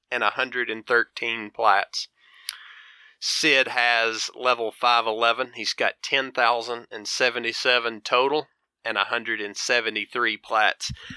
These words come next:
Uh, it's got me here listed. I don't actu-, I'm not a trophy guy, but you will be happy to hear that, uh, when I just finished my playthrough of the medium, I unlocked, I think it was thirty-one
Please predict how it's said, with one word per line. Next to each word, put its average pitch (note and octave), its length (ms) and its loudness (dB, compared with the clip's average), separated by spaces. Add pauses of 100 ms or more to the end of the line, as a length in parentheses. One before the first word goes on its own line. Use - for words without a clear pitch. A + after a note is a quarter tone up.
(160)
Uh, A#2 220 4
it's - 160 -2
got C#3+ 240 2
me C3+ 260 2
here C3+ 180 0
listed. B2+ 460 0
I A2+ 100 4
don't A#2+ 200 0
actu-, A2+ 320 0
I'm A#2 160 0
not A#2 160 4
a G#2+ 140 2 (180)
trophy C3+ 340 0
guy, C3+ 420 2
but A#2+ 380 0 (320)
you A2 280 -12 (180)
will B2+ 180 -2
be A#2+ 160 -2
happy A#2 320 0
to A2 100 -4
hear A#2 360 2
that, G#2+ 240 4 (100)
uh, G#2+ 160 2
when G#2+ 140 -2
I G2+ 100 4
just A2+ 320 -4
finished A#2+ 340 0
my G#2+ 200 2
playthrough A#2 580 0
of G#2+ 80 -8
the G#2+ 80 -2
medium, A#2 440 0 (880)
I G#2 280 4
unlocked, A2 600 2 (300)
I G#2+ 100 4
think A2 300 -2
it A#2+ 100 -4
was - 340 -4
thirty-one A#2 920 2